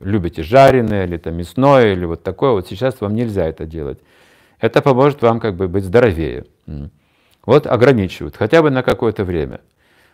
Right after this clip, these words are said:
Но лучше полностью отказаться, кто хочет именно духовным способом решить все проблемы, то нужно отказываться от неблагоприятного тогда.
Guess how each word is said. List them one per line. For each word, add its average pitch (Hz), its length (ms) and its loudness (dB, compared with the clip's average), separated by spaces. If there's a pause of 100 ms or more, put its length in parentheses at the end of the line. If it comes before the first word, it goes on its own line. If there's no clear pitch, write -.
(120)
Но 131 200 4
лучше 160 400 2
полностью 170 460 2
отказаться, 147 600 2
кто 120 320 2
хочет - 480 -2
именно 110 300 -2
духовным 113 680 4 (340)
способом 131 440 2
решить 113 260 -4
все 117 140 0
проблемы, 131 600 2 (460)
то 127 100 0
нужно 143 240 0
отказываться 160 580 2
от 143 120 -4
неблагоприятного 143 920 2
тогда. 65 320 -16